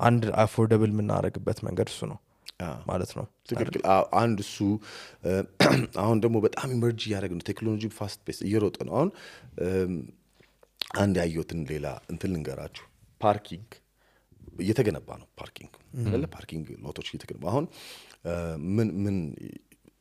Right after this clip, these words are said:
Speaker 2: አሁን ከስማርት ሃውሱ ጋር ተያይዞ የሚመጡትን ፕሮፖዝ አድርገን ያሰብናቸውን ነገሮች ልነግራችሁ እና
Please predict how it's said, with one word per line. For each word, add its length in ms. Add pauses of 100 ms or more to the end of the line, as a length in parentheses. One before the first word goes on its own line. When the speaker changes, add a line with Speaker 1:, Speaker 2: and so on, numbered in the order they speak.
Speaker 2:
አሁን 220
ከስማርት 420
ሃውሱ 220
ጋር 140
ተያይዞ 300
የሚመጡትን 580 (140)
ፕሮፖዝ 400
አድርገን 280
ያሰብናቸውን 680
ነገሮች 240
ልነግራችሁ 420
እና 120